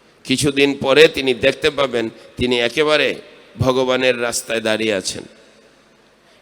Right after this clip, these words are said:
এটাই হচ্ছে আমাদের ইস্কন প্রতিষ্ঠাতা শিল প্রভুপাদের বৈশিষ্ট্য।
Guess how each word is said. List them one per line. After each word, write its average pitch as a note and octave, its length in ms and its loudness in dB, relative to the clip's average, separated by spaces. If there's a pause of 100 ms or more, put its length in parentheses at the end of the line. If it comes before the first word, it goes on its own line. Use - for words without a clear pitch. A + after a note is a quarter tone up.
(120)
এটাই F3 280 2
হচ্ছে E3 320 -2
আমাদের B2+ 360 0 (320)
ইস্কন D3 380 4
প্রতিষ্ঠাতা B2 720 0 (220)
শিল A#2+ 280 4
প্রভুপাদের A#2 680 4 (460)
বৈশিষ্ট্য। B2 640 0